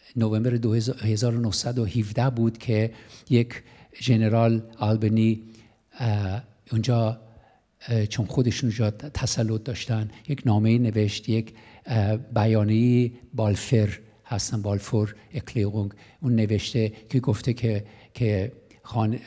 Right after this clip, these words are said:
ما می‌خوایم یک خانه نشینی، یک خانه نشینی ملی برای مردم یهودا در فلسطین درست کنیم و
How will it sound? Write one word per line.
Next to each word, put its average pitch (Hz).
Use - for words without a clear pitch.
ما 110
می‌خوایم 123
یک 117
خانه 110
نشینی، 107
یک 123
خانه 104
نشینی 117
ملی 113
برای 117
مردم 107
یهودا 104
در 110
فلسطین 107
درست 104
کنیم 107
و 104